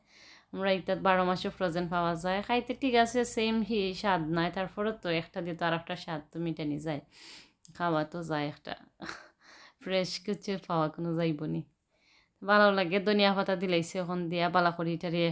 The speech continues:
আহ, একটু লবণও দিলাম, লবণ, কাঁচামরিচ আর রসুন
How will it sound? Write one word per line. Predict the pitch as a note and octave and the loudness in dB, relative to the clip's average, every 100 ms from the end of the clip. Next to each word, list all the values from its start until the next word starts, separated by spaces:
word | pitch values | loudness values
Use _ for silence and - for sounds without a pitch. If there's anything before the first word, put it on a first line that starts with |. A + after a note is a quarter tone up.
| C3+ _ _ - | -2 _ _ -10
আহ, | E3 E3+ | -6 -6
একটু | E3 F#3+ | -6 2
লবণও | G3+ F3+ F#3 G#3 | 4 6 4 4
দিলাম, | G3+ G3+ B3 D4 | 4 4 6 6
লবণ, | A3+ G#3 F#3 G#3 A#3+ | 6 4 4 2 2
কাঁচামরিচ | G#3+ G#3 G3 F#3+ G3+ - | -2 0 0 0 -2 2
আর | F#3 F3 E3+ - - - - - _ - | 2 2 0 -10 -20 -18 -20 -20 _ -6
রসুন | G3+ G3 - G#3+ G3 | 0 0 0 -2 -2